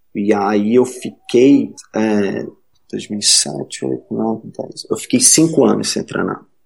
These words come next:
Então, na verdade, foi quase o tempo que eu treinei, né? Eu treinei seis anos no Rio, depois eu fiquei cinco sem treinar.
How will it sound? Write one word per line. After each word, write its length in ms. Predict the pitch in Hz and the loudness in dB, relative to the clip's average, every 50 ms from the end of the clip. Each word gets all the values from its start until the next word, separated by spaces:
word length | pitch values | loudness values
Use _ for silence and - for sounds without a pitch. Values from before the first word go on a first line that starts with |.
| _ _ _ _ _ _ _ _ _ _ _ _ - | _ _ _ _ _ _ _ _ _ _ _ _ -6
Então, 480 | - 107 208 - - - 117 117 123 131 - - - - - - - - | -6 -6 -6 -4 0 2 4 4 4 2 0 -6 -12 -18 -20 -20 -12 -4
na 60 | 107 | 0
verdade, 420 | 107 117 123 120 123 131 139 135 135 - | 4 4 4 6 4 4 2 2 0 -2
foi 180 | - 156 147 - - - _ _ | 0 2 2 0 -2 -8 _ _
quase 340 | - 156 - 175 220 202 196 | 0 0 2 2 2 2 0
o 60 | 175 | 0
tempo 240 | - - 165 165 165 | 0 -2 -2 -2 -2
que 80 | - | -2
eu 60 | 165 151 | -2 -2
treinei, 440 | 156 185 151 143 127 120 107 104 104 | 0 -2 0 0 0 0 0 -2 0
né? 120 | 104 107 | 0 0
Eu 80 | 113 110 | -2 -2
treinei 320 | - - 120 120 127 127 | -2 -2 -2 0 0 -2
seis 340 | 127 - - 135 135 127 120 | -2 0 2 2 4 4 2
anos 240 | 127 123 123 123 117 | 0 -2 -2 -2 -4
no 160 | 127 123 123 | -4 -6 -6
Rio, 220 | 120 123 127 147 | -8 -8 -10 -8
depois 260 | 156 160 151 - 151 151 | -8 -8 -6 -4 -2 -2
eu 80 | 151 | -2
fiquei 240 | 147 - - 151 151 | -2 -2 -6 -6 -4
cinco 400 | - - - - 135 113 104 107 | -2 -2 -2 -2 -2 -2 -4 -4
sem 160 | - - 101 | -8 -8 -8
treinar. 400 | 95 - - 98 95 90 87 - | -8 -6 -6 -6 -6 -6 -8 -12